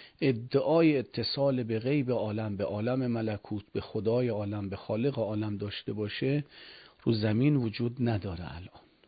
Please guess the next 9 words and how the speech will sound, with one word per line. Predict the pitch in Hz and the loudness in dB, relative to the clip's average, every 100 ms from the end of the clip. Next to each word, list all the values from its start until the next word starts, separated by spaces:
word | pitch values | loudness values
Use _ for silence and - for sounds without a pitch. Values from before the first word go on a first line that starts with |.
| _ _ _ _ - - - - - - _ - | _ _ _ _ -20 -20 -20 -20 -20 -20 _ 0
خب، | - 180 - | 4 4 4
سوال | - 160 165 | 4 6 6
پیش | 151 - 123 - | 4 0 -4 -2
میاد، | 117 104 92 82 - - - _ _ _ _ _ _ - | -2 0 -2 -6 -10 -18 -20 _ _ _ _ _ _ 0
اگر | 135 120 135 | 4 6 6
بشر | 120 117 - 143 | 6 2 2 2
نیاز | 127 120 123 127 | 2 2 2 0
به | 117 107 | 0 -2
هدایت | 98 104 104 104 123 | -2 -2 -2 0 -2